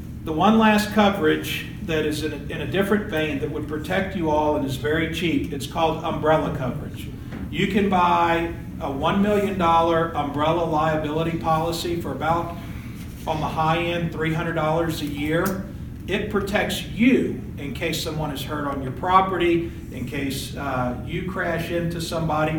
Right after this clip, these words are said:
and you don't have enough insurance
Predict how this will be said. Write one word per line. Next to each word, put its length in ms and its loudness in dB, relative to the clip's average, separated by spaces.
and 180 -6
you 160 -2
don't 220 2
have 300 -4
enough 340 -2
insurance 920 -4